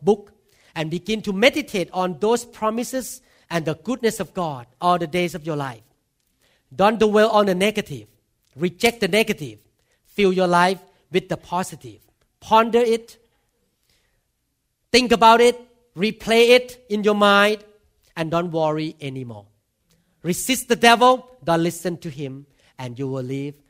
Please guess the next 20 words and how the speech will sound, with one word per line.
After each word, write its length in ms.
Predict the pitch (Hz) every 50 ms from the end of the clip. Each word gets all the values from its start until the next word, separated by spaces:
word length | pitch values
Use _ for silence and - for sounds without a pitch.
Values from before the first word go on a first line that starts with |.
| _ _
a 100 | 120 117
victorious 680 | 104 - 143 139 143 - - 127 117 120 120 117 -
life. 240 | 113 110 104 - _ _ _ _ _ _ _ _ _ _ _ _ _ 143
Amen? 480 | 147 160 160 170 175 185 208 220 - _ _ _ _ _ _ _ _ _ _ _ _ _ _ _ _ _ _ _ _
How 200 | _ - 175 180
many 180 | 180 180 185 175
people 420 | 175 175 165 151 160 165 160 143
will 260 | 131 135 135 131 123 _ _ _ _ _ _ _ _ _ _ _ -
do 120 | 156 143
that 220 | 143 139 139 139 120
way 220 | 127 113 101 95 _ _ _ _ _ _ _ _ -
after 240 | 143 143 143 151
this 180 | 143 117 139 -
teaching? 420 | - - 139 - - - 117 107 _ _ _ _ _ _ _ _ _ _ _ _ _ _ _ _ _ _ _ -
Amen. 580 | 127 139 147 147 147 147 143 143 135 117 110 110 _ _ _ _ _
Have 180 | - 202 202
faith. 500 | - - - - 208 165 113 104 - _ _ _ _ _ _ _ _ _ _ _ _ _ _ _ _ _ _ _ _ _ _ _ -
Don't 280 | 175 175 185 185 180
let 200 | 175 196 190 - -
symptoms, 760 | - - 196 180 165 156 - 175 151 117 110 - - -